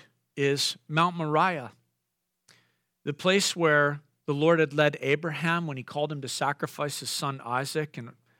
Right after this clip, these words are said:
Abraham went to Mount Moriah. He journeyed there, climbed that mountain, built an altar, bound his son, placed him on the altar. In Genesis chapter twenty-two, says that as he raised his knife to take his son's life, the Lord stopped him.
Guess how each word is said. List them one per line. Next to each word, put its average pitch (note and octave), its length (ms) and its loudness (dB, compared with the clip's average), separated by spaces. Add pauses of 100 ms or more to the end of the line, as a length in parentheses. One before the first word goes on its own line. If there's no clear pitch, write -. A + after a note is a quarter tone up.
(220)
Abraham D3+ 560 0
went C#3+ 240 -4
to E3+ 100 -4
Mount D3 320 0
Moriah. C#3 500 2
He C3+ 200 -8
journeyed D3 500 -6
there, C#3+ 280 0
climbed D3 360 -2
that C#3+ 240 0
mountain, C#3 420 0
built C#3+ 320 0
an D#3 220 -8
altar, C#3+ 640 -2
bound C#3+ 300 -2
his D3 120 -6
son, C#3+ 440 -6
placed D3+ 340 -4
him D#3 200 -8
on C#3 140 -10
the C3+ 140 -8
altar. C#3+ 440 -4
In B2 120 -12
Genesis C#3+ 420 -8
chapter D#3+ 400 -6
twenty-two, D3+ 720 -10 (1400)
says E3 320 4
that D#3 120 6
as D#3+ 220 6
he F#3+ 140 0
raised D#3 600 2
his D3 300 -4
knife D#3 280 0
to D#3 120 -8
take D3 320 -2
his D3+ 100 -6
son's D3 380 -6
life, C#3 400 -4
the C3+ 100 -6
Lord B2+ 300 -4
stopped C#3 420 -2
him. G#2 300 -14